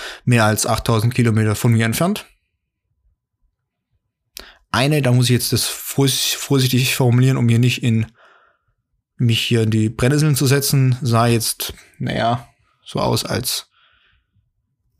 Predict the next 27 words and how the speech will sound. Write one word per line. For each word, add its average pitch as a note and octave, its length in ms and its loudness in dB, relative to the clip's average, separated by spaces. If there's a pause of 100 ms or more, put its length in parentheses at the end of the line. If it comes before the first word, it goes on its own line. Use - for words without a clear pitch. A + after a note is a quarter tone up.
(1400)
wäre A#2+ 220 2
sie A#2 100 4
nicht B2+ 140 6
in C#3 80 6
meiner A#2+ 180 4
Liga, C#3+ 280 2
um C#3 100 2
das C3 80 4
so C3+ 60 2
zu C3 120 -4
sagen. B2+ 300 2
Und A#2+ 320 -4
ich B2+ 120 -6
glaube A2 300 0
schon, A2 100 0
dass G#2 140 -2
ich - 180 -4
eine, A#2 300 -2 (960)
also - 240 -10 (200)
schon B2 160 -2
ziemlich A2+ 180 0
weit A#2 100 -2
unten B2+ 200 4
bin B2 300 0 (240)
in B2 140 -2
der G#2+ 100 0
Skala. B2+ 540 -4